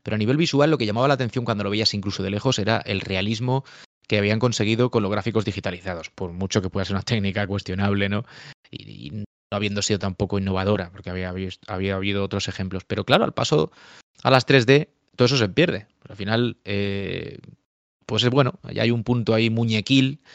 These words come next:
sobre todo en esta, en este momento de la, de las, eh, máquinas que eran capaces de mover polígonos y demás, texturizados en este caso, pero de aquella manera. Y aunque siga apostando por la violencia, esa parte del realismo desaparece. Yo,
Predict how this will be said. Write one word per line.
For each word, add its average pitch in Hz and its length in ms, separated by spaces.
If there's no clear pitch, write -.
sobre 104 160
todo 117 120
en 113 80
esta, 110 380
en 107 80
este 110 180
momento 110 320
de 107 80
la, 101 320
de 101 140
las, 101 420
eh, - 380
máquinas 110 420
que - 100
eran 104 120
capaces 104 320
de 98 80
mover 101 240
polígonos 107 560
y 98 40
demás, 117 380
texturizados 107 540
en 107 80
este 104 180
caso, - 280
pero 95 340
de 107 80
aquella 107 180
manera. 117 340
Y 117 60
aunque 104 160
siga 151 160
apostando 170 300
por 160 120
la 160 60
violencia, 160 580
esa 135 260
parte 131 560
del 117 220
realismo 127 640
desaparece. 120 500
Yo, 156 240